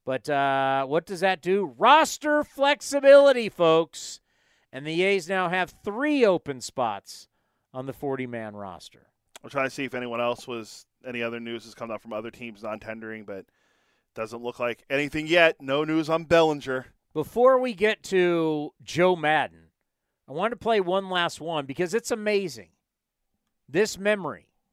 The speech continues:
Speaker 1: this day, this time frame in our lives, it's, as a sports memory, it's hard to say is not your favorite.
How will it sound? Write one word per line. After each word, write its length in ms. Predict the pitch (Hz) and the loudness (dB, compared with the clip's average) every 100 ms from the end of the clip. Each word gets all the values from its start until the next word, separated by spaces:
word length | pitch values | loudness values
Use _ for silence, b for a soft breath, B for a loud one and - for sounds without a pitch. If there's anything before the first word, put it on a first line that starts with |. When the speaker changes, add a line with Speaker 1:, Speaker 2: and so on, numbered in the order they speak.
| _ | _
Speaker 1:
this 320 | 127 180 190 | -4 -2 -2
day, 500 | 147 170 180 120 - _ _ _ _ | -4 0 0 -2 -10 _ _ _ _
this 340 | 123 160 208 | -6 -4 -4
time 380 | - 190 196 185 | -4 -2 -2 -2
frame 320 | - 139 123 127 | -6 -6 -6 -8
in 200 | 156 180 | -4 -2
our 180 | 175 | 0
lives, 640 | 156 160 135 78 _ - - _ _ _ _ _ _ _ _ - | 2 2 0 -6 _ -20 -20 _ _ _ _ _ _ _ _ -8
it's, 280 | 185 196 202 | -6 -4 -4
as 180 | 202 190 | -4 -4
a 80 | |
sports 480 | 170 - 220 233 - | -6 -4 -2 -2 -4
memory, 540 | 170 165 156 160 160 - | -4 -4 -2 -4 -4 -8
it's 200 | 160 - | -16 -10
hard 260 | 175 208 | -4 -4
to 60 | 185 | -4
say 280 | - 208 196 | -8 -4 -4
is 120 | 139 | -4
not 180 | 180 180 | -8 -8
your 80 | 165 | -8
favorite. 480 | - 208 226 98 | -4 -4 -6 -16